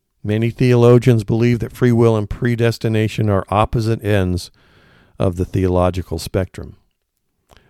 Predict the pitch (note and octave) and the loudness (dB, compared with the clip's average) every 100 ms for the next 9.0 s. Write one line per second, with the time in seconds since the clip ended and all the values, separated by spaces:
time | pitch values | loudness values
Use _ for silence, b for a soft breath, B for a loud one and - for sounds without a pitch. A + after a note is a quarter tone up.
0 | b - A#2+ C3+ - A#2+ A2+ A2+ G2 G#2+ | b 0 2 2 0 -2 0 0 0 2
1 | A#2 A#2+ G#2+ G2+ F#2+ F#2 G#2 A2 - A2 | 2 0 0 -2 -2 0 0 0 -2 -2
2 | G#2 G#2 F#2+ F#2 E2+ D#2 F#2 _ G#2 - | 0 -2 -4 -4 -6 -8 -12 _ -10 -4
3 | D#3+ G3+ C3+ G2 F#2 - b b b b | -2 0 0 -2 -6 -12 b b b b
4 | b - G#2+ G2 G#2 - B2 D3+ - B2+ | b -2 0 0 -2 2 2 2 -2 -2
5 | A2 G#2+ - G#2+ G2+ - G2 G2 F#2 - | -2 -2 -2 -4 -4 -4 -2 -2 -4 -2
6 | A#2 A#2 A2 G2+ G2+ F#2+ F2+ F2 E2+ F#2+ | 0 0 0 -2 -2 -2 -4 -6 -4 0
7 | B2 C3 A2+ G#2 - F2+ E2 - D#2+ D#2 | 2 2 0 -2 -4 -6 -4 -6 -10 -10
8 | - _ - E2+ - - D2+ - A#1+ | -14 _ -10 -10 -8 -10 -12 -12 -16